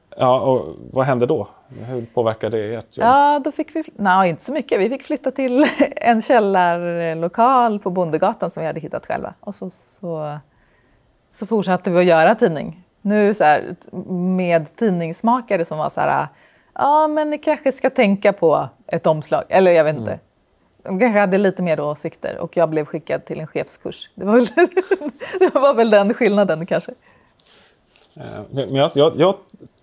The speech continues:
Speaker 1: tror att Darling skulle kunna blivit en annan tidning om ni hade börjat med att gå till ett förlag och säga, pitcha er idé, "Det här är vår idé", och så säger de, "Ja, men det här är bra, det här är inte lika bra och det här kan ni ta på." Ja.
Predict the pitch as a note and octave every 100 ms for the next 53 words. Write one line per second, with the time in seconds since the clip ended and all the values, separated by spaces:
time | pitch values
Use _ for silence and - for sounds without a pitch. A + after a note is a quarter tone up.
0 | _ _ - - G#2+ G2 G2+ G#2+ - -
1 | - E2 - _ _ - B2 A2 G#2 G2+
2 | - B2 D#3 D#3+ C#3 A#2+ - - F#2+ F#2
3 | - G2+ C3 C#3+ G#2 G2+ _ _ G#2 G2
4 | F#2 G2 F2 F#2+ A2+ G#2 C3 D#3 G2 F2+
5 | - - - - A2 - - _ _ _
6 | _ _ _ - G#2 - F#2+ F#2+ - _
7 | _ _ _ _ - A#2+ - G2+ F#2+ F#2+
8 | E2+ F2 G#2 G#2 F#2+ F#2 - F2+ - G#2
9 | G2+ G2 F#2 E2+ - A2+ C3 D3+ D3 C#3+
10 | D3 F#3+ G3 E3+ B2+ C#3 A#2 A2+ G#2+ -
11 | - - - G#1+ - - - G#1 G#1 -
12 | - - - - G2